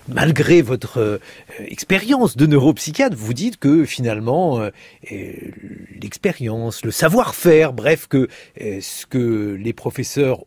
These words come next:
ont, euh, comme savoir est peut-être supérieur, euh,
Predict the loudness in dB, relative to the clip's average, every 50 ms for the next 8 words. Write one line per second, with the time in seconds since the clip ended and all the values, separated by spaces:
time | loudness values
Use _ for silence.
0 | _ -8 -6 -4 -4 -4 -4 -6 -6 -6 -6 -8 -10 -12 -16 -18 -20 _ -12 -12
1 | -12 -10 -12 -10 -8 -8 -6 -2 0 0 0 0 0 -2 -2 -4 -8 -14 -20 -20
2 | -20 _ _ _ -4 -2 -2 -2 -2 _ _ -8 -2 -2 -2 -2 -4 _ _ _
3 | -20 -18 -14 -14 -12 -2 -2 -2 -2 -2 -2 -2 0 0 2 0 0 -2 -2 -2
4 | -4 -2 -2